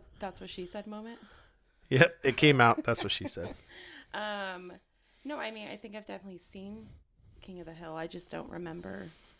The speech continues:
Speaker 1: quotes like you do.
Speaker 2: Yeah, I, you know me. Movie quotes, shows, all kinds of stuff. So
Speaker 1: Okay.
Speaker 2: I wonder how long your mic's been out.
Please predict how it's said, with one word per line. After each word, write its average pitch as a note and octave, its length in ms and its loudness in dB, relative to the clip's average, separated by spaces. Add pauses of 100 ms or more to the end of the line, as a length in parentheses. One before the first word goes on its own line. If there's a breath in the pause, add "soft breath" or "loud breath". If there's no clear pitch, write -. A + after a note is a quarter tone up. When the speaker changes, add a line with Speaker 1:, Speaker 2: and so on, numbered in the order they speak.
(480 soft breath)
Speaker 1:
quotes - 320 -10
like - 200 -12
you E3 100 -14
do. F3 120 -14 (280)
Speaker 2:
Yeah, C#3+ 440 12
I, C3+ 120 10 (140)
you B2 120 2
know G2+ 120 6
me. F2+ 180 0 (380)
Movie B2+ 240 8
quotes, A2+ 340 6
shows, G#2 720 4
all A#2+ 120 8
kinds F#2 260 2
of F2 40 0
stuff. - 320 -2
So - 140 2
Speaker 1:
Okay. - 100 -8 (220 loud breath)
Speaker 2:
I C3+ 60 10
wonder F3 100 12
how C#4 140 10
long G3+ 160 10
your G#3 100 12
mic's A#2 240 4
been G#2+ 180 4
out. F2+ 200 0